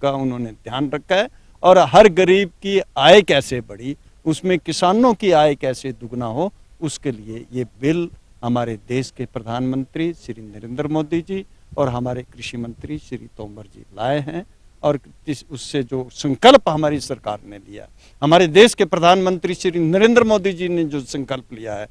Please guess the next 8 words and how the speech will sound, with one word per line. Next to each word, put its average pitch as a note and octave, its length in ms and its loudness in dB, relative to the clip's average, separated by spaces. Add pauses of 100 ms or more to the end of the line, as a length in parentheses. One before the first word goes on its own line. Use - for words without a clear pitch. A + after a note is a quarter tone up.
(320)
कि E3+ 80 4
दो F3 420 10
हज़ार F3+ 420 6
बाईस D3 380 2
तक F#3+ 140 0 (160)
किसानों C#3 460 -4
की G3+ 300 -4 (540)
आय C3+ 320 0